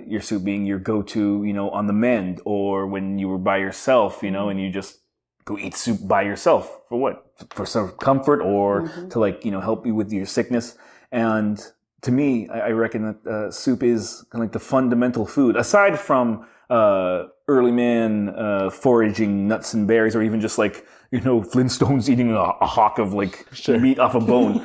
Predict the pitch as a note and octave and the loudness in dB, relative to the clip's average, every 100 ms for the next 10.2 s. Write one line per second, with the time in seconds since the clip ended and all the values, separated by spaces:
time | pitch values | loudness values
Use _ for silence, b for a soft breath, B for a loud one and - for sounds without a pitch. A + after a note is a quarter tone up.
0 | - - D#3 D3+ D3 D#3 E3 G3 F#3+ D#3+ | -6 -2 2 4 4 2 2 2 4 4
1 | D3+ - - D#3 B2+ A2 G#2+ A2+ - D3+ | 4 0 -10 -4 -2 0 -2 -6 -14 -8
2 | D#3+ D3 C#3 B2 C3 C#3 A#2+ A2 A#2+ A2+ | -2 0 0 -2 -2 0 0 4 4 4
3 | A2+ A2 A2 G#2+ A2 G#2+ - A#2 G#2+ F#2+ | 2 0 -2 -4 -4 -6 -4 0 0 -2
4 | G#2 A2+ A2 G#2 G#2 G#2+ G2+ F#2+ A2+ G2+ | -2 -2 0 -4 -4 -4 -6 -4 -2 -4
5 | - B2+ B2 F#2+ - _ - A2+ A#2 G#2 | 0 0 2 -2 -8 _ -2 0 0 0
6 | A2 B2+ A#2 - - B2 B2 D3 A#2+ - | 2 2 2 -2 -2 0 2 0 -2 -8
7 | b b b C3+ B2+ C#3+ C#3+ F3+ F#2+ F#2+ | b b b 0 2 2 2 2 0 -2
8 | G2 G#2 A2 G#2+ A2+ A2+ F#2+ - B2 B2 | -2 -2 -2 0 2 2 0 0 0 2
9 | C3+ A#2 - D#3+ D3 G#2+ A2 - C3+ C3 | 0 0 0 -2 -2 -2 -2 -4 -4 -2
10 | A2 G2 | -2 -2